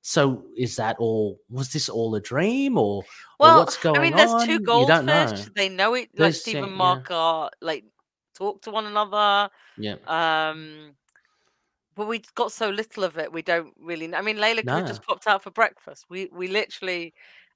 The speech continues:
Speaker 1: Yeah.
Speaker 2: um, I, I like that we have no idea. I like that
Speaker 1: It
Speaker 2: we have
Speaker 1: just,
Speaker 2: no idea. It leaves it
Speaker 1: yeah.
Speaker 2: very ambiguous and open. I, I'm, given how little time they had, uh, in terms of the episode's time, like,
Speaker 1: Mm-hmm.
Speaker 2: I'm not really sure.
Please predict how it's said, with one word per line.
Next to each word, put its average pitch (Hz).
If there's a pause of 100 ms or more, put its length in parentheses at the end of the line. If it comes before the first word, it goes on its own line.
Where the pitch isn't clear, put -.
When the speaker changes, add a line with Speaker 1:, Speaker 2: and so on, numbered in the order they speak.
(100)
Speaker 1:
Yeah. 175
Speaker 2:
um, 165
I, 180
I 202
like 214
that 208
we 190
have 185
no 175
idea. 147 (240)
I 220
like 262
that -
Speaker 1:
It 135
Speaker 2:
we -
have 156
Speaker 1:
just, 160
Speaker 2:
no 147
idea. 151
It 170
leaves 208
it 220
Speaker 1:
yeah. 196
Speaker 2:
very 196
ambiguous 170
and 151
open. 135
I, 143
I'm, 160 (460)
given 214
how 202
little 185
time 175
they 180
had, 180 (260)
uh, 147 (840)
in 160
terms 160
of 147 (720)
the 151
episode's 135
time, 113 (500)
like, 160
Speaker 1:
Mm-hmm. 135
Speaker 2:
I'm 170
not 170 (100)
really 165
sure. 147